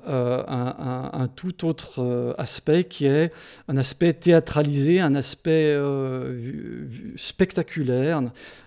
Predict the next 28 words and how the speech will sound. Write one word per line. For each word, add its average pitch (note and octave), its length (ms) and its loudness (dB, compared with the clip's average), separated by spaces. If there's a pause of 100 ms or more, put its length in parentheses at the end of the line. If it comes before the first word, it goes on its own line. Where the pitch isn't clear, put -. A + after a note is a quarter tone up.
euh, C#3 640 -6 (200)
euh, C#3 280 -8
en, C3 380 -8
en C3 140 2
apportant, C#3 640 0
euh, B2 200 -2 (400)
des B2+ 260 -2
aspects, C3+ 300 -4
euh, C3+ 340 0
des, B2 280 0
bah, C3 200 -6
excusez-moi, B2 500 -4
je, A#2+ 160 -8
je A2 120 -10
répète A#2 300 -8
le B2+ 60 -2
mot B2+ 100 0
aspect, C3 320 0
en, B2 260 -6 (260)
en C#3+ 80 -4
apportant C#3 440 -2
des, B2 340 -2 (1300)
euh, B2 460 -4
des, A#2 640 -6 (120)
euh, C#3 120 -8 (1800)
des, B2 200 -12
des... B2 160 -8
des, A#2+ 420 -10